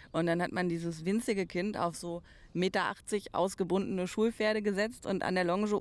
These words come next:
ohne Helm, äh, im Kreis reiten lassen. Da hab ich noch ein Foto, was in meinem Flur hängt, wo ich letztens gerade, also da ist mir tatsächlich erst aufgefallen, dass das alles auch ohne Helm passiert ist und wie riesig der Bock eigentlich war. Wie fing bei dir die Reiterei an?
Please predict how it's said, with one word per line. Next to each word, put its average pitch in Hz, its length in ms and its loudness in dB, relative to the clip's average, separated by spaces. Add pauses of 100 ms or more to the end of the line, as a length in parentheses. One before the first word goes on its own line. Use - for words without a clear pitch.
ohne 254 260 4
Helm, 214 460 4 (380)
äh, 196 200 2
im 220 100 2
Kreis 196 320 -4
reiten 180 180 0
lassen. 160 200 0
Da 165 60 0
hab 185 60 0
ich 214 80 0
noch 196 140 0
ein 190 120 0
Foto, 202 300 -2
was 185 180 0
in 185 80 -4
meinem 175 220 -2
Flur 214 180 0
hängt, 202 200 0
wo 170 60 0
ich 165 100 -4
letztens 202 340 -4
gerade, 190 260 0
also 165 180 0
da 160 100 4
ist 220 120 0
mir 240 100 4
tatsächlich 226 380 2
erst - 200 -4
aufgefallen, 220 640 0 (300)
dass - 120 -8
das 214 180 -6
alles 196 280 0
auch 190 160 0
ohne 247 260 2
Helm 214 240 2
passiert 202 300 0
ist 214 120 -8
und 208 140 4
wie 208 140 2
riesig 254 480 -4
der 214 140 0
Bock 247 220 0
eigentlich 160 520 -4
war. - 180 -6 (560)
Wie 190 140 2
fing 277 240 0
bei 220 100 0
dir 180 140 2
die 220 100 0
Reiterei 185 480 -2
an? 180 200 -2